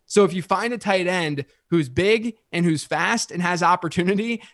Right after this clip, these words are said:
that's your late round tight end target. Never draft middle round tight ends. They generally never pan out. Um, you know, there might be an exception to that rule this year with Kyle Pitts because he's unlike anything we've ever seen before.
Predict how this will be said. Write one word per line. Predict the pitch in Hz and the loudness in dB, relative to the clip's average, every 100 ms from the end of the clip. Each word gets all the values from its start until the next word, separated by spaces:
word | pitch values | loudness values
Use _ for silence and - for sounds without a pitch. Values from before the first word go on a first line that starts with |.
| - | -4
that's | 180 202 - | 0 0 2
your | 202 | 0
late | 175 180 | 2 0
round | 180 175 156 | 0 -2 -2
tight | 160 151 | -2 0
end | 151 | -2
target. | 143 117 110 101 - _ - | -4 -6 -8 -14 -18 _ -4
Never | 175 202 240 | 0 0 2
draft | 214 208 202 | 2 0 0
middle | 196 185 | 0 2
round | 180 175 160 | 2 -2 -2
tight | 160 160 | -2 -2
ends. | 151 156 | -4 -4
They | 156 | -4
generally | 147 165 175 175 | -2 -2 -2 -2
never | 160 151 160 | -2 -2 -2
pan | 156 143 135 | -4 -4 -4
out. | 120 120 _ _ - | -6 -8 _ _ -6
Um, | 156 151 143 139 - | -2 0 -2 -4 -2
you | 185 | 0
know, | |
there | 175 185 | 2 0
might | 180 190 | 2 0
be | 196 190 | 2 0
an | 180 | 0
exception | 160 175 165 165 | -2 -4 -4 -2
to | |
that | 160 151 | -2 -2
rule | 156 160 | -2 -2
this | 147 143 | -2 -2
year | 156 | -4
with | 147 | -4
Kyle | - 139 135 | -2 -2 -2
Pitts | 143 135 | -4 -6
because | - 143 135 | -6 -6 -6
he's | 139 | -6
unlike | 143 135 135 | -6 -6 -6
anything | 139 135 135 | -6 -6 -8
we've | 131 | -8
ever | 127 | -8
seen | 117 202 226 | -8 -4 -2
before. | 170 135 123 117 117 | -2 -4 -6 -8 -10